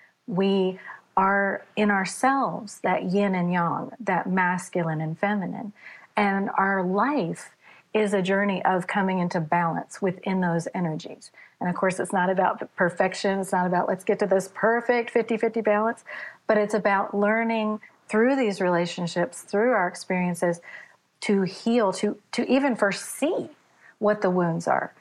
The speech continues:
So when you're in relationship, that allows you to see through what triggers you, what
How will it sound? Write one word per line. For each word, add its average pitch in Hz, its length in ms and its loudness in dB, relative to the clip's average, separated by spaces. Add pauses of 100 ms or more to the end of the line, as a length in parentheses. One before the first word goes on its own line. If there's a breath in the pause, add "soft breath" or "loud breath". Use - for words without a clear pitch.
(220 loud breath)
So - 180 2
when 226 320 2
you're 311 220 2
in 262 100 -2
relationship, 196 960 -2
that 233 220 2
allows 220 500 0
you 202 80 0
to 180 80 -2
see 185 480 0
through 170 320 0 (240 loud breath)
what 165 200 0
triggers 190 640 -2
you, 147 220 -4 (380 loud breath)
what 180 320 2